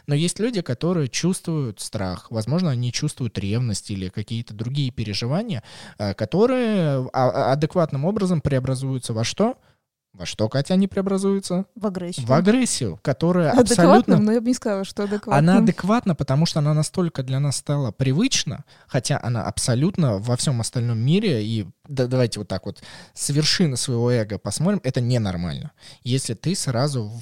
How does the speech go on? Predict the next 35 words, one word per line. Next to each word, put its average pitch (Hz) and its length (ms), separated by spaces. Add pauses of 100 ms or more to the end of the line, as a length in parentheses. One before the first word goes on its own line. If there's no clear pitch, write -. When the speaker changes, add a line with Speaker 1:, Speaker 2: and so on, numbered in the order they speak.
Speaker 1:
в-, 113 260
впадаешь 127 540
в 123 40
агрессию. 131 540 (380)
Но 139 120
все 143 220
же 117 120
она 101 180
есть, 104 400
и - 20
мы 120 240
вот 113 220
должны 101 300
с - 100
этим 107 240
как-то 95 320
бороться 101 600
и 95 360
объяснять, 104 520
опять 98 280
же, 98 80
тем 101 240
же 101 80
самым 107 340
людям, 117 260
которые 98 360
находятся 98 420
на 101 120
вершине 107 560
и 147 60
блогерской 113 600
деятельности, 98 580
и 90 40
другой, 110 340
что, - 340